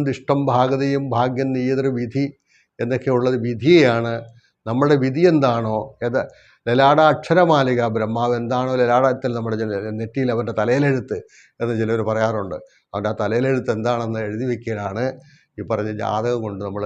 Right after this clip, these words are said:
ചിന്തിക്കപ്പെടുന്നത്. അതിനകത്ത് ചിന്തിക്കുന്നതും അതിൽ പറഞ്ഞിരിക്കുന്നത് ഹോരാ നിർമ്മല ചക്ഷുഷ, നിർമ്മലമായിരിക്കുന്ന ചക്ഷുസ് കൊണ്ട് ഹോരാശാസ്ത്രം പഠിച്ചുകൊണ്ട് ആ പഠിച്ചിട്ട് അതുകൊണ്ട് എഴുതി വയ്ക്കുന്നതാണ് ജാതകശാസ്ത്രം എന്ന് പറയുന്നത്.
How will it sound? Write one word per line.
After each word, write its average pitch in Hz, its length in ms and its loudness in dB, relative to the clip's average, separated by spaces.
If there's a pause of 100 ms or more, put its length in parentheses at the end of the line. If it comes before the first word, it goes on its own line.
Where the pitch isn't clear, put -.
(260)
ചിന്തിക്കപ്പെടുന്നത്. 90 680 -14 (520)
അതിനകത്ത് 131 480 2
ചിന്തിക്കുന്നതും 110 640 -4 (500)
അതിൽ 117 180 2
പറഞ്ഞിരിക്കുന്നത് 110 640 0
ഹോരാ 110 380 2 (100)
നിർമ്മല 117 400 -2
ചക്ഷുഷ, 117 420 -6 (720)
നിർമ്മലമായിരിക്കുന്ന 113 800 0
ചക്ഷുസ് 113 360 -6
കൊണ്ട് 117 200 0
ഹോരാശാസ്ത്രം 117 720 0
പഠിച്ചുകൊണ്ട് 104 520 -4 (580)
ആ 117 160 2
പഠിച്ചിട്ട് 123 600 0
അതുകൊണ്ട് 131 380 0
എഴുതി 117 200 -2
വയ്ക്കുന്നതാണ് 113 580 -2 (120)
ജാതകശാസ്ത്രം 101 840 -6
എന്ന് 98 140 -12
പറയുന്നത്. - 340 -20